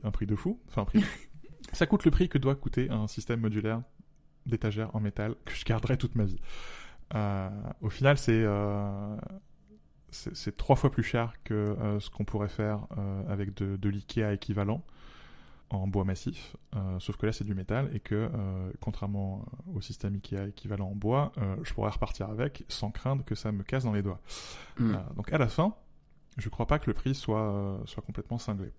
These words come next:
Speaker 1: C'est juste que ça fait un choc, euh, quand t'es pas habitué à payer <laughs> ce genre de, de tarif.
Speaker 2: <laughs>
Speaker 1: Et là, voilà, ça va arriver dans les prochains jours, j'ai, j'ai le suivi,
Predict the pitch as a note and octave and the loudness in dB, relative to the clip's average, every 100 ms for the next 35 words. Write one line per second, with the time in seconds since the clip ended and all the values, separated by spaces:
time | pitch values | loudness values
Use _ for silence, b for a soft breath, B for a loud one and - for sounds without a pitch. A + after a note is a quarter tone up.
0 | - - - - - - G#2+ B2 - - | -18 -20 -20 -20 -16 -6 -2 -2 -2 -2
1 | A2 G2+ - C3 - - - C#3 G2+ G#2 | 0 0 2 0 0 -12 -8 -4 -2 -2
2 | A2+ D3+ C#3 - - A2+ B2 A#2+ - - | -2 -4 -6 -2 0 6 6 6 6 8
3 | C3 - A#2+ A2+ C#3 - D#3+ - - E3+ | 10 8 8 4 2 4 4 4 0 0
4 | - C#3+ - A#2 A2 B B D#3+ B A#2+ | 0 -6 -4 -4 -6 B B -4 B 0
5 | A2+ - F#2 - B B B B B B | 4 4 4 0 B B B B B B
6 | - B B B B B B B - - | -8 B B B B B B B -4 4
7 | B2+ G#3+ G3 A#3 - B2 A#2 B2 B2 A#2+ | 6 8 8 6 6 4 6 4 4 2
8 | - A#2+ - A#2+ A#2 A2+ A2+ A2 A2+ - | 2 0 2 4 4 4 2 2 -2 -4
9 | - A2 D3 | -4 -4 -2